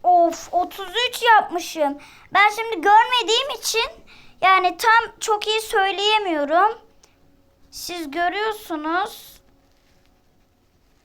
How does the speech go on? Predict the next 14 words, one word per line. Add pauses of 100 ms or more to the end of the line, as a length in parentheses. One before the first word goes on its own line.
(120)
Arkadaşlar. (3750)
Şöyle
şuradan
inşallah
geçer.
İnşallah
çarpmaz. (580)
Bak
şu
puanları
almak
benim
işim
değil.